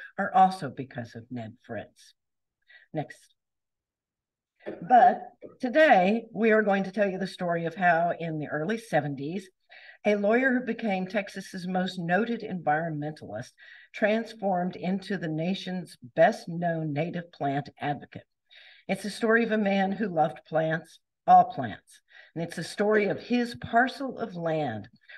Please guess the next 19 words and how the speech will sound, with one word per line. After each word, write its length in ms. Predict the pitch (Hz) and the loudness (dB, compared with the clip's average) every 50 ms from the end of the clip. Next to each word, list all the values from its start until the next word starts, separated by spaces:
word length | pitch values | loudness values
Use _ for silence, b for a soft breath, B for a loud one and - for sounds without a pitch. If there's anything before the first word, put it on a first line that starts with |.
| B B | B B
from 160 | 202 190 175 | -2 0 0
which 200 | 170 170 165 - - - | 0 0 -2 -4 0 6
all 300 | - 170 170 190 220 214 | 8 10 10 8 8 4
his 240 | 220 220 - - - - | 0 -2 -2 -2 0 2
other 280 | - 190 233 220 220 | 2 2 2 0 0
land-saving 1040 | 185 185 170 170 180 185 202 202 214 208 - - - 202 190 202 185 196 190 160 - | 0 -2 -2 -2 0 0 0 -2 -2 -4 -8 -8 -4 -4 -4 -4 -4 -6 -8 -6 -6
activities 720 | 165 170 - - - 196 175 180 - 120 107 120 117 - B B B B B | -6 -8 -8 -8 -10 -10 -8 -8 -8 -8 -8 -8 -10 -12 B B B B B
sprung 680 | - - - - - - 170 165 - 120 - - - - _ _ _ _ B B B B B B - | -20 -20 -20 -12 -6 -2 0 0 0 0 -4 -10 -16 -18 _ _ _ _ B B B B B B -8
and 200 | - 165 156 139 | -4 -4 -2 0
what 240 | 139 147 151 151 - | 0 0 0 0 -2
lands 380 | 156 156 147 147 147 147 143 | -4 -2 -2 -2 -2 -4 -4
he 100 | - 175 | -6 -10
saved. 460 | 160 - - - 117 95 - - - _ _ _ _ - | -10 -10 -6 -6 -6 -6 -6 -12 -16 _ _ _ _ -14
Next. 500 | - 135 139 135 - - - _ _ _ _ _ _ _ _ _ _ _ _ _ _ _ _ _ _ _ _ _ _ _ _ _ _ _ _ _ _ _ _ _ _ _ B B B B B B B B | -10 -6 -6 -6 -6 -8 -12 _ _ _ _ _ _ _ _ _ _ _ _ _ _ _ _ _ _ _ _ _ _ _ _ _ _ _ _ _ _ _ _ _ _ _ B B B B B B B B
As 140 | - 220 220 | 0 0 2
the 160 | - 247 247 - | 0 -4 -2 0
first 320 | 285 302 339 349 - - - | 2 2 2 2 -2 -4 0
acquisitions 800 | 196 233 247 254 240 208 - 156 185 214 - - 151 127 120 - | 0 0 0 0 -4 -6 -4 -4 -6 -6 -6 -6 -8 -8 -8 -10
director 540 | - 117 98 95 - - - - - - | -10 -8 -8 -8 -8 -10 -18 -20 -20 -20